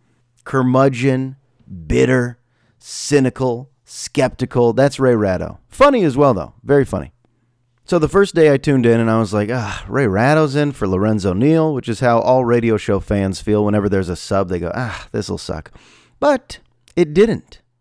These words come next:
It actually became interesting immediately because this is the week of the N F L draft. And Joe Fortenbaugh,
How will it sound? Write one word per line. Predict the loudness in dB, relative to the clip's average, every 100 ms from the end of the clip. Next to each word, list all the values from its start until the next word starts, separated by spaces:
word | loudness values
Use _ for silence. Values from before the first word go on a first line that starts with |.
| _ _ _ 0
It | 2
actually | 2 0 -2
became | 0 0 0
interesting | 0 -2 -2 -2 0
immediately | 0 2 2 2 2 2
because | 2 2 2 2
this | 0 0
is | -4
the | 0
week | 0 0
of | 0
the | 0
N | 0
F | 0
L | 0
draft. | 0 0 -2 -10 -20 _ _ _ _ _
And | -4 2
Joe | 4
Fortenbaugh, | 4 2 0 2 2 2 2 -2